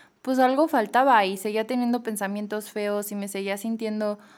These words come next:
como que decía, "¿Por qué si tengo todo no, no soy feliz o solo soy feliz en momentos?",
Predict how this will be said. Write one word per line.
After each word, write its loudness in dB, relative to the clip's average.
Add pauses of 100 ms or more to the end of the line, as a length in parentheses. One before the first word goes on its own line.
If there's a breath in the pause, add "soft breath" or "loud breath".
(140 loud breath)
como -2
que -4
decía, 2
"¿Por -4
qué -4
si -4
tengo 0
todo 0
no, -2
no -2
soy -4
feliz -4
o -6
solo -2
soy -2
feliz -6
en -2
momentos?", -2